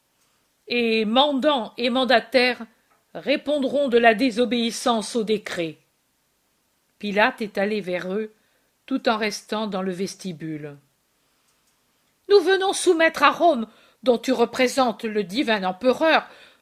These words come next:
notre jugement sur celui-ci. Quelle accusation portez-vous contre lui ?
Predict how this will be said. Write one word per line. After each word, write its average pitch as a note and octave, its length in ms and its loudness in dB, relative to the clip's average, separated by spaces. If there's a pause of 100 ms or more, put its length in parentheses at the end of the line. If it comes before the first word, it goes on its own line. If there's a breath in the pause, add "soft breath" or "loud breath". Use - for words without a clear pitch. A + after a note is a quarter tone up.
notre E4+ 340 2
jugement C4 560 4
sur - 240 -4
celui-ci. G3+ 720 -4 (2250)
Quelle D#4 240 2
accusation B3 1040 0 (220)
portez-vous A#3+ 600 -2
contre G#3 380 -6
lui ? F3+ 400 -8